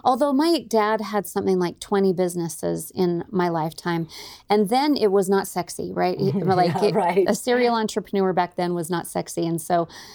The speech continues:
Speaker 1: it actually led me to a career that was, you know, like, very stable for many, many, many, many, many years. So, I don't know, I guess it could work both ways,
Speaker 2: Yeah.
Speaker 1: these
Speaker 2: <laughs>
Speaker 1: entrepreneurial kids.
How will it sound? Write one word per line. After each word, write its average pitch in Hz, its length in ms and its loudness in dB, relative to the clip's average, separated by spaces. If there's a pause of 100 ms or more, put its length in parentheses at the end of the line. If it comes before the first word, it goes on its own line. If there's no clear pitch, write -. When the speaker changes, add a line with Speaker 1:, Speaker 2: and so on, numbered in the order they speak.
(220)
Speaker 1:
it 214 100 6
actually 220 320 0
led 185 220 0
me 185 180 2
to 180 200 -4
a 170 60 -2
career 170 420 -2
that 165 140 -2
was, 165 220 -2
you 175 80 0
know, 160 160 0
like, - 360 -8 (340)
very 170 400 2
stable 170 580 0
for 175 180 -4
many, 175 280 0
many, 165 200 0
many, 165 220 -2
many, 170 260 -2
many 170 240 -2
years. 170 360 -4
So, 170 320 0 (200)
I - 80 2
don't 233 120 2
know, 214 60 4
I 202 60 4
guess 202 200 2
it - 80 -8
could 190 140 -4
work 185 200 0
both 165 240 -4
ways, - 320 -4
Speaker 2:
Yeah. 170 380 2
Speaker 1:
these 147 100 2
Speaker 2:
<laughs> 190 340 2
Speaker 1:
entrepreneurial 180 400 2
kids. 165 380 -4